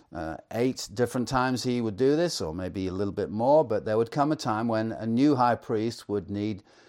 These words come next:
to take the place of the old, but never, ever, ever did any one of them sit down after making their offering, their sacrifice. But Jesus, not making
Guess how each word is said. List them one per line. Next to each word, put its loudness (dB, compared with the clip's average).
to -10
take 0
the -4
place 0
of 0
the 0
old, 2
but -8
never, 2
ever, 0
ever 4
did 2
any 6
one 4
of 2
them -2
sit 2
down 4
after 0
making 2
their 2
offering, 0
their 2
sacrifice. -2
But -6
Jesus, 2
not 0
making 0